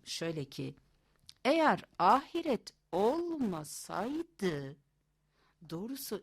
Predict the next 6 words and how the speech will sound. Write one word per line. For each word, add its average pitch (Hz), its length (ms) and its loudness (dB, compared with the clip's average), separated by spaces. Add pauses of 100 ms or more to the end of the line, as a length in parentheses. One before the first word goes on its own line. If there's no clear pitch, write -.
İslam 269 520 4
olmak 196 580 4
gibi, 143 420 -4 (960)
İslam'ı 294 840 6 (440)
canı 302 680 12
gönülden 208 800 4